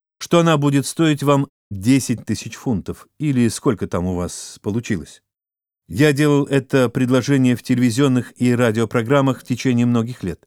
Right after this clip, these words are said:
И до сих пор я не могу понять, почему ни один заядлый курильщик не принял моего предложения. В моём гольф-клубе есть игроки, которых я поддразниваю каждый раз, когда слышу, как они жалуются на повышение цен на табак.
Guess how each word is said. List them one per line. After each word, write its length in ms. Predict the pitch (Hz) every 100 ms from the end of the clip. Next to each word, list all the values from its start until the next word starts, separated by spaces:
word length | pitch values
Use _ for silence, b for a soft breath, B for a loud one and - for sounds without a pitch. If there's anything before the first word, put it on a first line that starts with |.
| _ _
И 140 | - 156
до 160 | 233
сих 220 | 233 220 -
пор 260 | 139 110
я 220 | 98 110
не 100 | 107
могу 240 | 110 104 110
понять, 340 | 113 107 98
почему 560 | - 127 - 143 127 104
ни 120 | 101
один 340 | 101 95 110
заядлый 480 | 92 107 107 92 98
курильщик 520 | - 120 139 131 139 - _ _ -
не 200 | 123 143
принял 400 | 147 156 107 85
моего 300 | 82 85 82
предложения. 600 | 98 98 92 87 73 - _ _ _ _ _
В 100 | -
моём 360 | 104 147 208 175
гольф-клубе 600 | 135 160 135 - 220 185
есть 280 | 143 165 -
игроки, 440 | 143 131 131 202
которых 480 | 185 151 180 170 -
я 220 | 147 151
поддразниваю 920 | 143 151 139 127 160 110 80 85 82 87
каждый 340 | - 104 107
раз, 180 | 165 160
когда 240 | 123 120
слышу, 480 | 131 - 165 160 143 - _ _
как 200 | 202 180
они 180 | 139 135
жалуются 580 | 120 139 120 110 - 117
на 200 | 120 123
повышение 560 | 131 120 - 131 104
цен 220 | 104 113
на 100 | 95
табак. 420 | 92 127 82 -